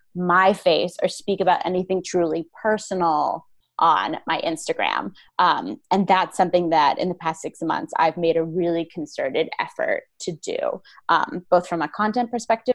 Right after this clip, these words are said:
kind of showing who's behind the camera, but also from a caption perspective, sharing kind of more thoughtful deep dives into my personal feelings and kind of just, like, where I'm at with business, with personal life, with all those things. And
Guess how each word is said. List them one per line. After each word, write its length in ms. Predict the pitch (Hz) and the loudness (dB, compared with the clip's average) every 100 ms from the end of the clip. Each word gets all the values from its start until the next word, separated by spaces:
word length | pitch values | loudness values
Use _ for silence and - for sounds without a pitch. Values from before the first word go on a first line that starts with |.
| _ | _
kind 160 | 202 180 | -4 -2
of 80 | 208 | -2
showing 360 | 170 175 180 | -2 0 0
who's 180 | 208 196 | -2 -2
behind 260 | 196 170 156 | -4 -4 -6
the 60 | |
camera, 420 | - 233 233 233 233 - - | -6 -4 0 -2 -4 -18 -6
but 80 | 190 | 0
also 480 | 170 165 - 170 165 | 2 2 0 0 0
from 180 | 165 170 | -4 -10
a 60 | - - | -10 -12
caption 360 | 160 - - 170 | -12 -10 -10 -10
perspective, 680 | 170 - - 143 - 160 147 | -10 -12 -10 -10 -6 -4 -4
sharing 540 | - - 156 156 156 156 - | -6 -4 -4 -2 -6 -8 -8
kind 120 | 160 | -8
of 60 | 151 | -8
more 460 | 165 151 147 - 175 _ _ _ - | -6 -6 -4 -8 -10 _ _ _ -8
thoughtful 400 | - - 180 175 | -8 -8 -10 -8
deep 200 | 165 165 | -8 -6
dives 340 | 160 - - - | -4 -4 -6 -8
into 480 | 160 - 165 160 165 | -10 -4 -2 -2 -4
my 140 | 180 - | -10 -10
personal 280 | 214 294 277 | -10 -10 -8
feelings 260 | 160 151 - | -8 -8 -10
and 160 | 175 | -10
kind 120 | 170 | -8
of 60 | 175 | -10
just, 160 | - - | -10 -10
like, 120 | 185 | -6
where 300 | 160 170 170 | -2 0 -2
I'm 240 | - 170 170 | -4 -8 -6
at 300 | 160 - - | -6 -6 -2
with 400 | 175 175 175 175 _ _ - | 2 2 2 -2 _ _ -2
business, 460 | 160 165 156 175 - | -2 0 -4 -4 -2
with 200 | 165 160 - | 0 0 -2
personal 440 | 160 - 170 139 | -4 -2 -4 -2
life, 280 | 123 92 - | 0 0 -2
with 100 | - | -2
all 140 | 160 151 | 0 2
those 180 | 165 - | 0 0
things. 500 | 139 - - 190 - _ _ - | -2 -2 -8 -12 -18 _ _ 0
And 520 | 180 170 160 156 | 2 2 2 0